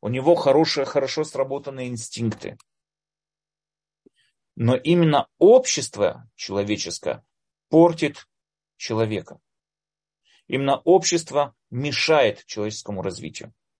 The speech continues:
Люди, как он пишет, люди честные, люди хорошие сами по себе. Почему тогда мы находим постоянно убийства, грабежи и так далее?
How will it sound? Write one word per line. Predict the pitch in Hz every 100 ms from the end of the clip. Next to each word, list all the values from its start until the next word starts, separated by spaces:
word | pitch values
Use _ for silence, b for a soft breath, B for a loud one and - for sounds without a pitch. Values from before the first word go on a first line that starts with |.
| _ _ _ _ b b b b
Люди, | 147 240 294 208
как | 202 180
он | 196 170
пишет, | 180 196
люди | 247 233
честные, | 175 - 233 - 170 123 -
люди | - 165 170
хорошие | 165 165 160 135
сами | 123 135 131
по | 113 117
себе. | - 107 101 - _ _ _ _ _ _ b b b
Почему | 135 131 180 226
тогда | 202 170 190
мы | 190
находим | 175 170 175 165
постоянно | 151 - 147 156 147
убийства, | 123 117 156 - 131 127 110 _ -
грабежи | 110 120 117 113 143
и | 117
так | 101 104
далее? | 143 -